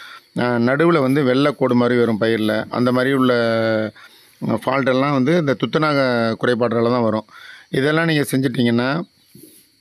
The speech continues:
கண்டிப்பா உங்களுக்கு பயிர் பக்காவா இதாகி விளைச்சல் அதிகரிச்சு, வெ-, விளைச்சல் அதிகரிச்சு போயிடும். இதை வந்து நம்ம நாத்தாங்கல்லையும் சில பேர் போடலாமான்னு கேட்பாங்க. போடலாம், அதெல்லாம் ஒண்ணும் தப்பு இல்ல. நாத்தாங்கல் வந்து வெளுத்து போய்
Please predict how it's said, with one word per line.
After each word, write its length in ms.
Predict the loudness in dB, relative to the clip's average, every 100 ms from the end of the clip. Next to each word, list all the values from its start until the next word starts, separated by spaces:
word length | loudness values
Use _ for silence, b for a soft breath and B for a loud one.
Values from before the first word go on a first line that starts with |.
| -20 -6
கண்டிப்பா 680 | -2 0 0 0 0 0 0 0 0 0 -2 -2 -4 -6 -10
உங்களுக்கு 460 | -2 0 2 0 -2
பயிர் 320 | 0 0 0
பக்காவா 760 | -2 -4 0 2 2 0 0 0
இதாகி 340 | 0 0 0 -2
விளைச்சல் 420 | -2 -2 -2 0
அதிகரிச்சு, 300 | 2 0 -2
வெ-, 240 | 0 0
விளைச்சல் 400 | 0 -2 0 0
அதிகரிச்சு 360 | 2 0 -2 -4
போயிடும். 240 | -4 -4 -8 B B B B B
இதை 180 | 0 2
வந்து 200 | 2 2
நம்ம 200 | 0 0
நாத்தாங்கல்லையும் 720 | -2 -2 0 2 2 2 0
சில 220 | 0 0
பேர் 180 | 0 2 2 2 2 2
போடலாமான்னு 640 | 0 2 2 2 0 0
கேட்பாங்க. 400 | 0 0 0 0
போடலாம், 380 | 0 0 2 0
அதெல்லாம் 260 | 0 0 0
ஒண்ணும் 160 | 0
தப்பு 280 | -2 -2 0
இல்ல. 280 | 2 2 -2 B B B B -4
நாத்தாங்கல் 500 | -2 0 0 0 0
வந்து 200 | 2 0
வெளுத்து 300 | 0 0 0
போய் 540 | 2 2 2 2